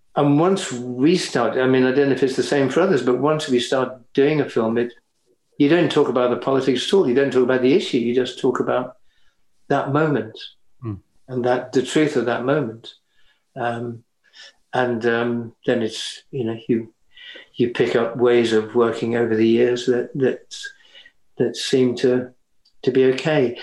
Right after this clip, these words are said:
Speaker 1: And, and it's a, if, if you find the right people who,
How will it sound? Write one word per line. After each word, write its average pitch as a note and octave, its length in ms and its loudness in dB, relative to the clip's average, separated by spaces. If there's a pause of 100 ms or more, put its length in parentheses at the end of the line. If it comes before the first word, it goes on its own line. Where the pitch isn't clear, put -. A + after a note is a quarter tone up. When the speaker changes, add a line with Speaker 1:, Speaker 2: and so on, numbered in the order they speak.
(160)
Speaker 1:
And, C#3+ 200 2
and D#3 180 2
it's D3 160 0
a, C#3 320 -2
if, D3 260 0
if - 180 0
you D#3 80 4
find E3+ 360 0
the C#3+ 80 4
right C3+ 300 0
people C3+ 440 2
who, C3 240 0